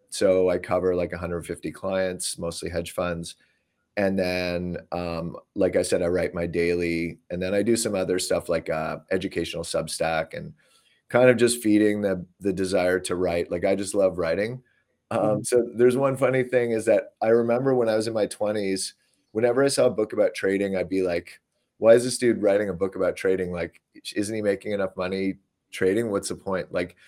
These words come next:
Speaker 2: Yeah.
Speaker 1: kind of thing. But now I understand, as someone who just likes to write, when I wrote my books, there's never any intention of, of, like, financial gain. Like, yeah, you, if you self-publish, you can make decent cash, but,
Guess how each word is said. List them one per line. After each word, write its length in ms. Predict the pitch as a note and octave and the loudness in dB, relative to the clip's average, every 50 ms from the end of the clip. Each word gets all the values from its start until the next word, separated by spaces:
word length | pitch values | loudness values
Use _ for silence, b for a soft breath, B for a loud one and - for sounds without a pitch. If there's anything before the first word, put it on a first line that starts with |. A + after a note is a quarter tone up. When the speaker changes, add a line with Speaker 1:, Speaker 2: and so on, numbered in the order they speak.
| b b | b b
Speaker 2:
Yeah. 100 | D#3 D3+ | -2 0
Speaker 1:
kind 120 | A2+ A#2+ | 2 2
of 60 | A#2 | 2
thing. 180 | B2 B2+ C3+ B2 | 0 0 2 4
But 160 | A#2 F#2+ G#2+ | 2 2 4
now 240 | A2+ A#2+ B2 B2+ C3 | 2 2 4 6 6
I 80 | C3 B2+ | 4 4
understand, 640 | B2 A#2+ A#2 - - A2+ A2 A2 A2 G#2+ G2+ F#2 - _ _ _ _ _ _ _ | 4 0 -2 0 0 0 2 2 0 -2 -4 -10 -14 _ _ _ _ _ _ _
as 200 | G#2 G#2+ G#2+ G#2 | 0 0 2 0
someone 320 | - - B2 A#2 A#2+ A#2+ A#2 | 2 0 0 0 0 0 0
who 120 | A#2 A2+ | -2 0
just 200 | G2 G#2+ G2+ - | 0 -2 -2 2
likes 280 | A2 G#2+ G#2 G2+ - - | 2 2 2 2 -2 -4
to 80 | G#2 | -2
write, 340 | G2+ G2+ G2 G2 F#2+ F#2 F2+ - b b b b b b b b b b _ _ | 2 4 4 4 4 2 0 -2 b b b b b b b b b b _ _
when 180 | A2+ A2+ A#2 | 0 4 6
I 80 | A#2 A2+ | 6 6
wrote 260 | A2+ A#2 A#2+ B2+ B2 | 8 8 8 8 8
my 120 | A#2+ A2 | 6 2
books, 480 | G#2 G2 A2 G#2+ G2+ - - - - - _ _ | 4 4 2 2 2 0 -6 -8 -10 -14 _ _
there's 300 | _ - G#2+ A2+ A2+ G#2+ | _ 2 2 4 4 4
never 320 | A2+ A#2+ A#2+ A#2+ A#2+ B2+ A#2+ | 2 2 2 4 4 4 4
any 200 | A2+ A2 A2 G#2+ | 4 2 2 -2
intention 420 | G2+ F#2+ G#2+ G2+ G2 - G#2+ G2+ | -4 -4 -6 -6 -6 -4 -4 -2
of, 280 | F#2+ F2+ F2 E2+ - - _ _ | -2 -2 -4 -6 -14 -18 _ _
of, 360 | - F2+ F2 F2 E2+ E2+ - - - _ _ - | -2 0 0 -2 -2 -6 -12 -16 -20 _ _ -2
like, 200 | G2 F2+ E2+ - | -2 -2 -2 -2
financial 420 | - F#2+ F#2 F#2 F#2 F#2 - G2+ | -4 -4 -2 -4 -4 -4 -4 -4
gain. 340 | F#2 F2 F2 F2 G2 G#2 A#2+ | -2 -2 -2 -2 -2 -2 -2
Like, 200 | G#2+ F2 - - | -4 -4 -4 -2
yeah, 160 | - C3 C3 B2+ | 2 4 4 6
you, 240 | B2+ B2+ A#2 A#2 A#2 | 6 4 0 0 -2
if 140 | A#2 A#2+ C3+ | -4 0 0
you 80 | C3+ B2+ | 0 2
self-publish, 640 | - B2+ A2+ A2+ - G2+ E2+ E2+ F#2 F#2 - - | 4 4 4 4 2 -2 -2 0 -2 -4 -4 -6
you 80 | F#2 - | -10 -10
can 120 | - F2 | -8 -6
make 220 | F2 E2+ E2+ - | -6 -6 -6 -6
decent 300 | - F2 E2+ - E2+ E2 | -8 -8 -8 -8 -10 -10
cash, 320 | - D#2 E2 F#2 - - - | -6 -4 -4 -4 -6 -6 -4
but, 220 | - F2 E2 - | -2 -2 -2 -2